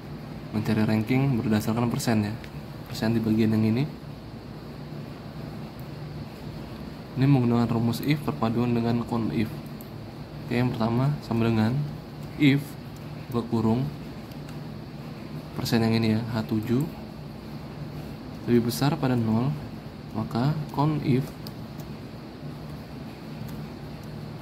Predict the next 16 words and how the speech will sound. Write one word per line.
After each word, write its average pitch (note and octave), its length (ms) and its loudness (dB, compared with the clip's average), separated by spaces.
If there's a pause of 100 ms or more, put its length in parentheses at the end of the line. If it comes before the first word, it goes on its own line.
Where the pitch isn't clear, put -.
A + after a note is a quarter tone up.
(220)
buka B2 160 4
kurung, A2+ 480 6 (1500)
H A#2 160 2
tujuh A#2 240 6
tadi A2+ 320 6 (800)
kita - 160 0
blok A#2+ 320 4
sampai B2+ 400 4 (580)
persen B2+ 300 2
yang B2 160 4
terakhir. A2 320 4 (880)
Terus C3+ 180 2
gunakan A#2 380 4
absolut A#2 480 4
F A2+ 160 0
empat, A#2 320 0